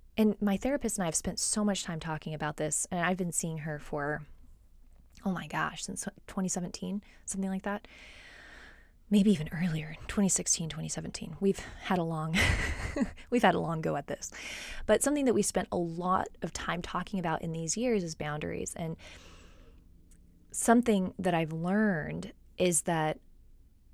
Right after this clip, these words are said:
we think that boundaries are these really sharp implementations we create for other people. Like,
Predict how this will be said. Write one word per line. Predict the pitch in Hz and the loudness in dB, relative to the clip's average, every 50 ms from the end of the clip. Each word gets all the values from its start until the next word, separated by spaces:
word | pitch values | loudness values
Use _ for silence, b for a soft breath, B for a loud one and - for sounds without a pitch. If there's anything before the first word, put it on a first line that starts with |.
| - - - - - - - - - - - - _ - | -20 -20 -20 -20 -20 -20 -20 -20 -20 -20 -20 -18 _ 0
we | 208 196 202 226 226 208 | 2 6 6 6 6 4
think | - - - - - 240 240 254 294 339 349 - - - - - - - - - | 2 -2 -10 -4 0 2 2 2 2 -2 -8 -12 -16 -20 -20 -20 -20 -20 -12 -6
that | - 185 202 190 - 190 170 | 0 4 4 4 4 2 2
boundaries | - 190 185 185 196 202 196 208 196 196 196 196 196 190 185 - - - b b b b b b b - - | 2 4 6 6 4 4 2 2 4 4 4 6 4 4 2 2 -2 -4 b b b b b b b 0 4
are | 175 175 175 165 165 165 165 160 160 160 156 | 6 8 8 8 8 6 6 4 2 0 0
these | - 175 165 165 165 160 - | 2 4 4 4 2 2 0
really | 175 175 208 220 262 277 247 | 0 2 4 4 4 4 2
sharp | - - - - - 185 185 170 170 180 - - - - | 0 -2 0 2 2 4 4 4 4 2 2 -2 -2 0
implementations | 190 180 - 202 208 196 190 185 - - - 175 175 165 - 180 165 160 165 | 0 0 2 0 0 0 0 0 -2 -2 -2 0 0 0 -2 -4 -4 -2 -2
we | 165 160 | -2 -2
create | - - - 170 156 156 - | -2 -4 -4 -2 -2 -2 -2
for | - - | -2 -2
other | 156 151 151 - | -2 -2 -2 -4
people. | - - - - - - 92 - - B B B B B | -6 -6 -8 -6 -4 -4 -4 -4 -6 B B B B B
Like, | 180 151 147 | 0 0 2